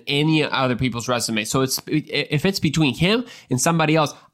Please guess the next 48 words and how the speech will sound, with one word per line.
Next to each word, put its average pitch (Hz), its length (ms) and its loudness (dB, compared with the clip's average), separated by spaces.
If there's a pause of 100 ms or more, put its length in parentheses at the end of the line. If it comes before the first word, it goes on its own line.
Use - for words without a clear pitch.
I'm 185 220 2
giving 143 300 2
him 117 240 2
room. 123 240 2
If 127 140 0
it's 160 120 0
between 139 360 -2
him 175 300 0 (220)
and 123 120 2
other 139 180 2
religions 120 500 2
and 120 140 0
other 135 180 2
kind 143 160 0
of 127 80 -2
philosophies, 127 680 0 (220)
I'm 190 240 2
listening 135 480 2
to 110 140 -6
him. 120 260 0
You 139 120 4
know, 147 60 2
it's 147 200 -2
so 214 160 2
surprising 143 600 0
to 107 120 -8
me. 104 180 -6 (300)
Even 165 260 2
people 160 280 2
who 123 360 0
reject 123 680 0
the 127 80 0
salvation 113 600 0
of 104 160 -2
Jesus 110 420 -2
and 110 80 -10
say, 117 260 -2
"Oh, 160 220 2
I 160 100 4
don't 175 160 2
really 151 200 4
believe 127 320 2
that 123 80 0
Jesus 120 380 -4
is 107 80 -8
the 113 120 0
only 113 220 0
way." 107 360 -2